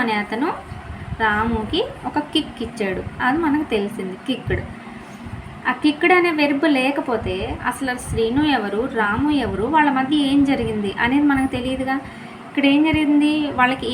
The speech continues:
ఏం జరిగింది, రాముకి ఏం జరిగింది శ్రీను వల్ల అనే విషయాన్ని మనకు తెలియజేస్తుంది. అంటే, ఇక్కడ ఏం జరిగిందో మనకి ఇక్కడ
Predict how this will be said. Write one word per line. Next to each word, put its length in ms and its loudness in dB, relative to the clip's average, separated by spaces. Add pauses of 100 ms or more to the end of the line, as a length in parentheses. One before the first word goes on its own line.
ఏం 200 6
జరిగింది, 720 2 (400)
రాముకి 560 2 (160)
ఏం 260 6
జరిగింది 540 2 (200)
శ్రీను 380 0
వల్ల 240 -2
అనే 360 -2 (100)
విషయాన్ని 360 0
మనకు 300 0
తెలియజేస్తుంది. 600 0
అంటే, 280 -2
ఇక్కడ 200 -2
ఏం 200 2
జరిగిందో 540 0 (600)
మనకి 180 4
ఇక్కడ 160 0